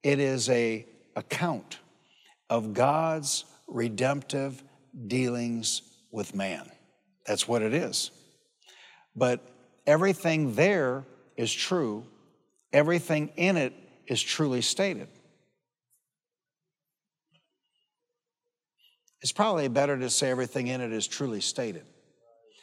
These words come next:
because the Bible records lies.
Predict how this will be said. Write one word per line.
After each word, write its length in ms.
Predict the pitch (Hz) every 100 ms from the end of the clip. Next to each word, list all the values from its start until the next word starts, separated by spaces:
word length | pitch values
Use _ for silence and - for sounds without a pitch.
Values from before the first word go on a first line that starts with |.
| - - -
because 640 | 143 - 147 135 131 123 - - - _ _ _ -
the 120 | 135
Bible 360 | 139 143 143
records 760 | 135 135 120 139 135 131 - - - -
lies. 640 | 117 180 214 - - -